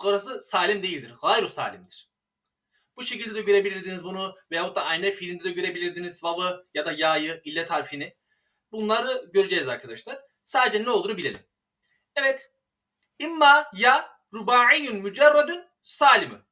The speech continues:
Rubai mücerred salim olur. Evet, rubai mücerredleri biliyorsunuz. Anlatmıştık da aynı zaten. Rubai mücerredde arkadaşlar ne demekti? Bütün harflerin aslında olması itibariyle mazisinin dört harf üzerine olmasıydı. Değil mi arkadaşlar? Şimdi, e,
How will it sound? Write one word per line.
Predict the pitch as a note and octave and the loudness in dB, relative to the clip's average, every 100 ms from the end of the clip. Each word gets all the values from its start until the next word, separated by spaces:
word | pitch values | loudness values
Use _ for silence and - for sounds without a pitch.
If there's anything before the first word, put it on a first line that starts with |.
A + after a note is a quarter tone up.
| _ | _
Rubai | G#3 G#3+ C4 E4+ | -4 2 2 2
mücerred | D#4 A#3 F#3+ | -2 0 0
salim | E3 D#3+ A#2+ G#2 | 0 -6 -6 -8
olur. | F#2 - - _ _ _ _ _ _ _ _ _ - | -20 -20 -20 _ _ _ _ _ _ _ _ _ -4
Evet, | A3+ E3 - | -4 -4 -8
rubai | F#3+ B3 C4+ | -4 0 0
mücerredleri | A#3+ B3 A#3+ A#3+ | 2 0 0 -4
biliyorsunuz. | G#3+ D#3 C3+ F#3+ | -6 -6 -8 -8
Anlatmıştık | E3 F3 F3+ - C3 | -8 -8 -10 -12 -10
da | |
aynı | B2 A#2 | -10 -8
zaten. | G#2+ F#3+ - _ _ _ _ _ _ _ _ _ _ | -10 -10 -12 _ _ _ _ _ _ _ _ _ _
Rubai | D3+ G#3 B3+ D4+ | -10 -2 0 -2
mücerredde | C4 A3 G#3+ G3+ | 0 2 2 2
arkadaşlar | F#3 G3 F#3 - C#4 - _ _ - | 0 -2 -8 -6 -8 -8 _ _ -6
ne | D4 | -4
demekti? | D4+ B3 - - G#4 _ _ _ | -2 -4 -4 -10 -18 _ _ _
Bütün | G3+ G3+ D4+ | -16 -10 -6
harflerin | B3 A#3 A3 G#3 | -2 -2 -2 -4
aslında | F3 B3 B3 B3+ - F#3+ | -8 -6 -6 -6 -8 -4
olması | G3 A#3 C4+ | -2 0 -4
itibariyle | C#4+ C4 G3 F#3 G#3+ C4+ | -6 -6 -2 0 0 -2
mazisinin | A#3 G#3+ G#3+ B3 B3 | -2 0 0 -4 -8
dört | A3+ A#3 | -8 -6
harf | F3+ | -8
üzerine | A#3 | -4
olmasıydı. | D#4 G#3+ F#3+ C#3 - _ _ _ - | -4 -4 -6 -8 -16 _ _ _ -8
Değil | E4 | -4
mi | A3 | -4
arkadaşlar? | C#3 G#2+ G2+ - _ _ _ _ _ - | -6 -14 -20 -20 _ _ _ _ _ -16
Şimdi, | C#4+ D#4 E4 E4 _ | -10 -4 -4 -6 _
e, | G3 | -8